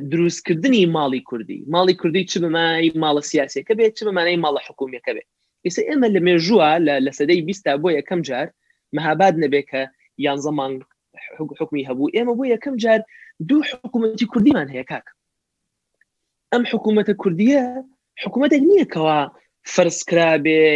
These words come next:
یاخود مجتەمەعێکی نەوەڵی فەرزی کرد. نا، واقعە کە هاتوتە پێش و دروستی کردووە. کاتێکەوە هەرێمی کوردستان هەرێمێکی بەهێز بوو، یەکگرتوو بوو، قازانجی زۆر زۆر گەورەی کرد لە ڕووی ئابووری،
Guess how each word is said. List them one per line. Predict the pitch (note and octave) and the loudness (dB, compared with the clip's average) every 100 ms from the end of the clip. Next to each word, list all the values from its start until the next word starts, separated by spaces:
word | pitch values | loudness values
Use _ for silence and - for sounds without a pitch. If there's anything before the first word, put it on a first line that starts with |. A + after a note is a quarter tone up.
| C#3+ | 4
یاخود | D3+ D3 D3+ | 2 0 -4
مجتەمەعێکی | D3+ - D#3 C#3 D3 | -6 -6 -4 -4 -4
نەوەڵی | D#3 E3 | -4 -4
فەرزی | E3+ C#3+ | -6 -4
کرد. | C#3+ | -2
نا، | G3+ | 0
واقعە | F3 D#3+ C4 A3+ G#3 | 2 2 0 -2 -2
کە | G3+ | -2
هاتوتە | F#3+ G#3 G3+ | -2 -2 -4
پێش | A3 G#3+ | -4 0
و | G3 | 0
دروستی | F3 G#3+ G3 | -2 -4 -8
کردووە. | - D3 D3 - | -16 -6 -4 -4
کاتێکەوە | A#3 A3+ - G3 G#3 G3+ _ _ _ | -6 -6 -2 2 2 -2 _ _ _
هەرێمی | D#3 G3 G#3+ | 2 4 4
کوردستان | G3+ F3+ F3+ F#3 | 2 0 0 -2
هەرێمێکی | E3 F3+ F#3+ F#3 D#3 | 0 2 2 0 -4
بەهێز | C#3 D#3 F#3+ D#3 | -4 2 2 0
بوو، | D#3 G3 _ _ _ _ _ _ | -4 -6 _ _ _ _ _ _
یەکگرتوو | - C#3+ C#3 - G#3 | -2 -2 -2 -4 -2
بوو، | G3+ A3 A3 _ | 0 -2 -4 _
قازانجی | - D#3+ F#3+ A3 A3 | -12 -6 -2 0 2
زۆر | F#3+ G3 | 4 4
زۆر | G#3 | 4
گەورەی | G3+ A3+ D4+ | 4 4 4
کرد | - A#3 | 2 -4
لە | - B2+ | -10 -8
ڕووی | C#3+ - | -4 -4
ئابووری، | C3+ B2+ C3+ G3 | -4 -6 -6 -4